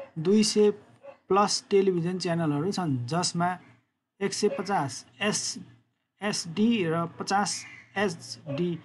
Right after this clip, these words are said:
च्यानल सञ्चालनमा छन्। यस कम्पनी, यस कम्पनीले सेभेनमा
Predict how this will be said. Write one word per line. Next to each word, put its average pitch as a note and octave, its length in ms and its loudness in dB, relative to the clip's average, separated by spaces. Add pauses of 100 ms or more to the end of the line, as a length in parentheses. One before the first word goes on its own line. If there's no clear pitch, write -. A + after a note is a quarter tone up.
(200)
च्यानल E3 400 -2
सञ्चालनमा D3+ 720 -2
छन्। F3+ 240 -4 (1700)
यस G#3+ 200 0
कम्पनी, G#3 720 -2 (1300)
यस A3+ 180 -2
कम्पनीले G3+ 880 0
सेभेनमा F#3+ 640 -2